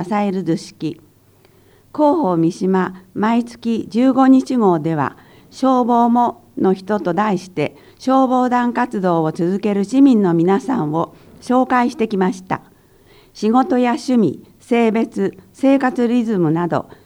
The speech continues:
それぞれ異なる日常を送る市民がどのように活動と向き合っているのか参考にし、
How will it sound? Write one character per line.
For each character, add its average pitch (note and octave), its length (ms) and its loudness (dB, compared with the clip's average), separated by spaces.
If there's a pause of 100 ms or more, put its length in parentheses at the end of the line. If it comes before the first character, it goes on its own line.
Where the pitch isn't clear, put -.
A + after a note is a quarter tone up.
そ G#3 180 -2
れ A#3+ 100 0
ぞ A#3 140 0
れ F#3+ 120 0
異 F#3+ 280 0
な C4 160 2
る A3 100 0
日 F#3 320 2
常 B3 280 4
を A3+ 140 6
送 F#3+ 200 0
る C4 80 2
市 B3 180 -2
民 G3 240 2
が D#3 220 -4 (320)
ど C4 140 2
の C#4 120 6
よ G#3 160 4
う F3 60 4
に D#3 160 0
活 F3+ 300 -6
動 A#3 200 2
と A#3 140 -2
向 F3+ 140 4
き C#4 160 0
合 C4 80 4
っ - 40 -6
て - 160 -6
い E3 80 0
る F3+ 120 0
の F3 140 2
か D3+ 220 -6 (140)
参 G#3+ 280 0
考 G#3 220 -2
に G3 180 4
し、 - 300 -6